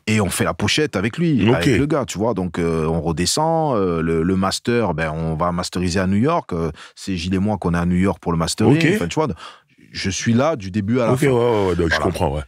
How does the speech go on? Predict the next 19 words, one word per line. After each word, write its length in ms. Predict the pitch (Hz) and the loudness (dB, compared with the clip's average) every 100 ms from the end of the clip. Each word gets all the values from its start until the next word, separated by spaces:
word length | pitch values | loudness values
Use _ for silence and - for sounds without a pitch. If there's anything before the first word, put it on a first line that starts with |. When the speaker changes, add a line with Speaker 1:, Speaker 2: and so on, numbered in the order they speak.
| - | -4
Speaker 1:
Et 200 | 92 117 | 0 2
j'ai, 280 | 107 107 110 | 2 0 0
j'ai 160 | 95 98 | 0 -2
plusieurs, 420 | - 101 113 95 | 0 2 2 2
euh, 200 | 95 92 | 0 0
plusieurs 380 | - 92 92 87 | -2 -2 0 0
instrus 300 | 92 - 95 | -2 0 0
dans 100 | 78 | 2
l'album, 540 | 90 104 127 139 135 104 | 2 2 2 2 0 2
Speaker 2:
Ouais. 140 | 87 | 2
Speaker 1:
plusieurs, 400 | 76 87 82 85 | 0 -4 -4 -2
euh, 880 | 85 82 80 76 73 71 71 69 64 58 | -2 -2 0 0 0 0 0 -2 -4 -6
et 140 | 80 | -6
plusieurs 360 | 80 95 85 85 | -4 -2 -2 -2
sons, 320 | - 147 175 - - - - - - | 0 0 0 -4 -14 -20 -20 -16 -8
euh, 260 | 76 76 76 | -4 -4 -2
aussi, 560 | 110 - - 143 170 | 0 0 0 2 2
donc, 260 | 127 95 82 | 2 0 0
euh, 100 | 87 | -2